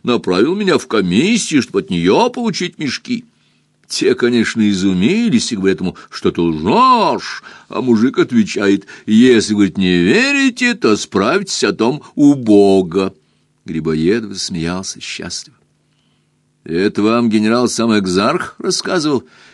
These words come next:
«Не верите, так спросите у него», — сказал Сипягин и захохотал.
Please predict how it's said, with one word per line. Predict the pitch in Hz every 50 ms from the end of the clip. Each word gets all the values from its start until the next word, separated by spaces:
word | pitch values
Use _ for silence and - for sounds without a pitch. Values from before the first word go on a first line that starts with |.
| _ _ - -
«Не | - - - 294 196 190
верите, | 185 185 196 202 208 220 226 180 - 233
так | 180 - 214 -
спросите | - - - 202 208 170 - 139 180 208 208 - 233 226
у | 220 220 214
него», — | 208 208 202 190 170 165 180 208 226
сказал | 233 - - - - 247 233 214 202 165
Сипягин | - - - - - 170 160 156 143 139 120 _ _ _ _ -
и | 113 139
захохотал. | 143 110 117 107 - - 90 85 92 95 - - - 87 90 87 87 92 -